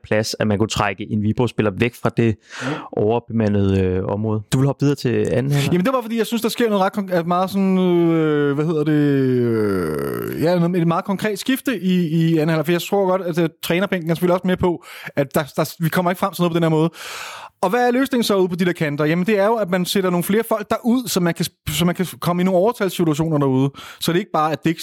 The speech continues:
Speaker 2: der skal prøve at sætte en mand eller lægge, lave et tidligt indlæg, men, øh, for eksempel, øh, sætte Pep Biel ud og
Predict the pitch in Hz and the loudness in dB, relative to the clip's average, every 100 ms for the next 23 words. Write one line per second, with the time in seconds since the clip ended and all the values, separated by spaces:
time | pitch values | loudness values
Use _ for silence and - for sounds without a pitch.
0 | - 156 143 - 160 160 165 160 151 156 | -2 -2 -2 -2 -2 0 0 0 0 0
1 | 139 139 151 147 151 165 160 151 156 151 | 0 0 2 0 0 0 2 2 2 0
2 | 143 - - - 165 160 151 151 147 135 | -2 -12 -8 -2 0 2 2 2 2 0
3 | 156 180 185 185 175 160 147 - - 147 | -2 -2 -2 0 2 2 2 0 -2 -4
4 | - 165 185 185 | 0 0 0 -2